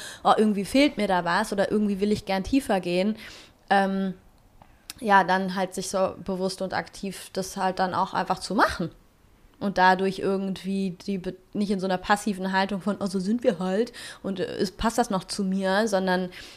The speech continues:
halt mehr in so ein aktives, okay, dann, ich kann's ja, ich kann's ja mitbestimmen, ich bin ja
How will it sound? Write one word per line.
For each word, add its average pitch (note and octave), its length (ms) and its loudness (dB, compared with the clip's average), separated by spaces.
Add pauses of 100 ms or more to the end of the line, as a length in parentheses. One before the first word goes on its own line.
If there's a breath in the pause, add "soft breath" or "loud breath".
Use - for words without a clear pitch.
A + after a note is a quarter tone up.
(320 loud breath)
halt F#3+ 200 2
mehr F#3+ 200 0
in F#3+ 80 -2
so F#3 60 -2
ein F#3+ 120 -2
aktives, F#3 540 -4
okay, F3 180 -4 (160)
dann, G3+ 240 -4 (640)
ich - 160 -10
kann's G#3 220 0
ja, G3 120 2
ich - 80 -8
kann's G#3 220 -2
ja G3+ 80 2
mitbestimmen, G3+ 600 2
ich F3+ 120 -4
bin G#3 160 -2
ja F#3 200 2